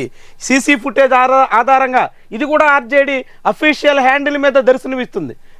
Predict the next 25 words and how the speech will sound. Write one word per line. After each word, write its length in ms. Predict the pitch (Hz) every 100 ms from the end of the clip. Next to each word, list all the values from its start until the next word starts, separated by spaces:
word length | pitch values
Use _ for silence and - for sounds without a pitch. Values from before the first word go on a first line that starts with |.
| -
అంటే 280 | 196 - 285 320 - - - 160
వీవీప్యాట్లకి 800 | 202 262 277 285 277 294 269 285
రక్షణ 240 | 285 - 294 294
లేదు, 180 | 294 311 - - 190
వీవీప్యాట్ 540 | 262 285 285 285 269 -
స్లిప్పులు 360 | 285 - 285 240 - - 160
రోడ్ల 260 | 240 233 277
మీద 100 | 285 247
దర్శనమిస్తాయి. 580 | 277 294 285 285 302 302 - - -
ఇక 100 | 208 247 240
ఈవీఎంలు 520 | 294 311 311 302 302 247 160 254
దాచిపెట్టినటువంటి 880 | 269 247 285 - 277 285 277 226 -
ప్రాంతంలో 500 | 262 277 262 277 269 285 - - 180
యథేచ్ఛగా 720 | 214 294 294 - 294 269 196 - - - - 185 196
అనువుగాని 460 | 262 285 285 285 277
సమయంలో 340 | 277 285 277 254
ఎవరో 220 | 240 277 285
ఒకరు 260 | 269 277 233 151 - 175
అందులోకి 360 | 233 285 262 262
చొరబడే 340 | 277 269 277 262 262
ప్రయత్నం 360 | 226 262 277 285
చేస్తారు, 400 | 277 302 285 294 294 - -
వాళ్ళు 160 | 185 190
ఎవరో 200 | 226 285 285 285
తెలీదు. 300 | 285 285